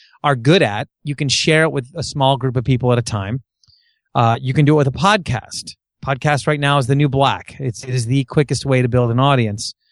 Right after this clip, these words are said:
Um, you can do it with a blog. So if you are a blogger,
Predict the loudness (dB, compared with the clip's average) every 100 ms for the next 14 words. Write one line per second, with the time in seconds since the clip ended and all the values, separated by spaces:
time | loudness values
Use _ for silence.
0 | _ _ _ _ -2 2 2 0 0 0
1 | 2 2 2 2 0 -2 -4 0 2 2
2 | 2 0 -2 -14 _ -6 -4 -2 -2 -2
3 | 2 2 2 2 0 0 2 4 2 0
4 | -4 -6